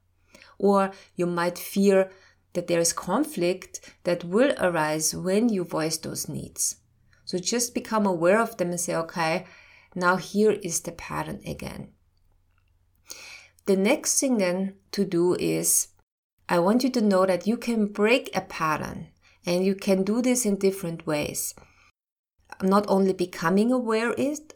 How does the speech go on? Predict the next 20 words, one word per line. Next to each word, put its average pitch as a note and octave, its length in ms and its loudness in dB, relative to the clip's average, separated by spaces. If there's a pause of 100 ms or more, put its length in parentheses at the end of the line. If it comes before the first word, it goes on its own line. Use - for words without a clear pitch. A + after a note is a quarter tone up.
of G#3 180 2
it, D4 300 0
but G3+ 100 4
then G#3 180 4
also G#3+ 320 0
making G#3+ 600 2
a F#3+ 80 -4
choice, G3+ 920 -2 (600)
a F#3+ 120 4
choice G3+ 600 0 (100)
to G3 380 0 (180)
do A3+ 220 2
something G3+ 640 0
differently. F3+ 680 0 (480)
And A3+ 200 4
usually D#4 340 4
this C4+ 240 0
is B3 160 -2
just - 280 -2
a, F#3 100 0